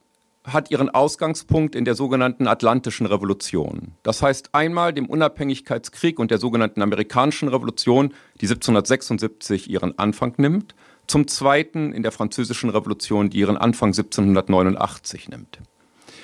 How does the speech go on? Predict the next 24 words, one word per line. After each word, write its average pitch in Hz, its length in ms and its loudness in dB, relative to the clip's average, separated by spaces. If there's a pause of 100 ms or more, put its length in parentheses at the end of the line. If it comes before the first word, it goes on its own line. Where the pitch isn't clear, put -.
(260)
Im 135 120 4
Laufe 185 240 2
des 160 140 -4
neunzehnten 156 420 0
Jahrhunderts 156 520 -2
entstehen 151 600 0
die 120 140 0
beiden 135 400 0
großen 131 340 -6
amerikanischen 117 720 -2
Parteien, 113 480 0
die 113 80 -6
bis - 160 -8
heute 104 240 0
existieren. 135 840 -2 (380)
Ihre 135 200 2
Bezeichnungen 180 880 -2 (260)
wechseln 185 720 -2
im 123 180 -4
Laufe 127 360 2
des 120 180 -10
neunzehnten 120 400 -4
Jahrhunderts 98 380 -6
mehrfach, 123 560 -2